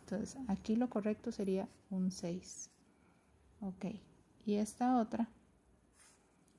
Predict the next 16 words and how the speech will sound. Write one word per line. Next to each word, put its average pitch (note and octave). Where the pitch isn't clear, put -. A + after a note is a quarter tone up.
dice G#3
que G3
es G3
factible A3
efectuar G3+
la A3+
composición G3+
G G3
en G3+
F. G3+
Ok, G3
para G3
que A3
esto B3+
sea B3+
factible, B3